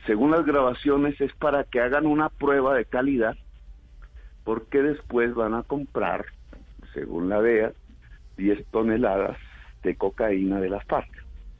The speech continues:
Ese es. Y las diez toneladas, siguen las grabaciones, las diez toneladas las está guardando el vicepresidente de la República, el general Naranjo.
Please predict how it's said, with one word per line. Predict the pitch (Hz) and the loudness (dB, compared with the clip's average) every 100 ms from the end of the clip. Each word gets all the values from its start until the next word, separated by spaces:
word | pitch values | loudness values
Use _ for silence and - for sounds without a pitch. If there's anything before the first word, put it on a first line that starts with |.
| - - - - - - - | -20 -20 -20 -20 -20 -20 -8
Ese | 101 - 107 98 | -6 0 0 0
es. | - - | -4 -4
Y | 127 139 | 2 4
las | 135 127 | 4 0
diez | 175 202 202 | 0 0 0
toneladas, | 202 190 175 143 131 139 - - | 0 0 2 2 2 0 -4 -2
siguen | 120 117 135 | -2 2 0
las | 135 135 | 0 0
grabaciones, | 135 131 131 131 110 113 117 - - | 0 0 -2 -2 -2 -2 -8 -14 -8
las | 90 80 | -6 -6
diez | - 117 151 - | -2 0 0 0
toneladas | 175 165 139 117 107 107 - - - - - - - - - - - - | 0 2 2 2 2 -2 -6 -18 -20 -20 -20 -20 -20 -20 -20 -20 -20 -4
las | 110 123 123 | 0 0 0
está | 107 - - | -6 -4 -2
guardando | 147 156 165 151 123 107 120 - - - - - - - - - - - - | 0 0 0 0 -2 -4 -8 -12 -20 -20 -20 -20 -20 -20 -18 -18 -18 -14 -2
el | 123 110 | 0 2
vicepresidente | 101 104 117 - 98 92 104 107 135 - | 0 -2 -2 -2 -4 -4 -2 0 -2 -2
de | 170 | 0
la | 135 107 | 2 2
República, | 98 - 147 143 104 - - - - - - - - - - - | 0 -2 0 2 0 -2 -6 -8 -14 -20 -20 -20 -20 -20 -20 -4
el | 92 90 | -2 0
general | 92 82 85 85 90 | 0 0 0 0 0
Naranjo. | 92 82 - - | -2 -4 -6 -12